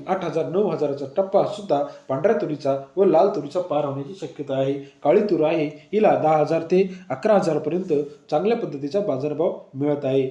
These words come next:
महाराष्ट्रातील महत्त्वाच्या बाजारपेठेतील आजचा तूर मार्केट रेट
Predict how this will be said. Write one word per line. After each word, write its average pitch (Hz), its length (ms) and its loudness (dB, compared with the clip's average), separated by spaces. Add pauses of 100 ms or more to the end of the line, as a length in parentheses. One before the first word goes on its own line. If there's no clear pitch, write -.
(220)
महाराष्ट्रातील 185 680 -2 (240)
महत्त्वाच्या 214 440 -2
बाजारपेठेतील 156 800 0
आजचा 165 260 -2 (120)
तूर 175 120 4
मार्केट 147 420 -2
रेट 185 220 4